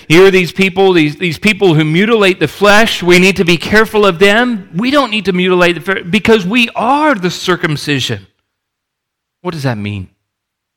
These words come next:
We are the circumcision. Well, Paul spells it out quite clearly, I think, in Galatians chapter five, where he writes, For freedom of Christ has set us free. Stand firm, therefore, and do not submit again to the yoke of slavery.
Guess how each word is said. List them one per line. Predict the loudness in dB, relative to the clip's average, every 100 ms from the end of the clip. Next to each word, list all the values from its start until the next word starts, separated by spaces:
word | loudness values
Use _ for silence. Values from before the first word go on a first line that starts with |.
| _ -12
We | -6
are | -2 -4
the | -6
circumcision. | -16 -20 -20 -20 -20 -20 -20 _ _ _ _ _ _ _ _ _ _ _ -8
Well, | -4
Paul | 0 0
spells | 0 -2 -2
it | 0
out | 2 0
quite | -2 -6 -2
clearly, | -2 0 0 0
I |
think, | -2 -6
in | -4 -2
Galatians | -2 -2 -6 -8
chapter | -8 -10
five, | -8 -2 -2 -2
where | -4
he | -4 -4
writes, | -2 -2 -6 -10 -20 _ -20 _
For | -6
freedom | -2 0 0 0
of | -4
Christ | -2 0 0
has | -4 -4
set | -4 -2
us | -4 -6
free. | -4 -2 0 -4 -8 -20 -20 -20 _ _
Stand | -6 0 2 0
firm, | 0 2 2 2
therefore, | -2 -4 -8 -10 -16 _ _ _ _ _ -2
and | 0
do | 2
not | 0 0 -4
submit | -6 -2 0 -2 -2
again | -2 0 0 0
to | -2
the | -4
yoke | 0 2 2
of | -4
slavery. | -4 -2 0 0 -2 -2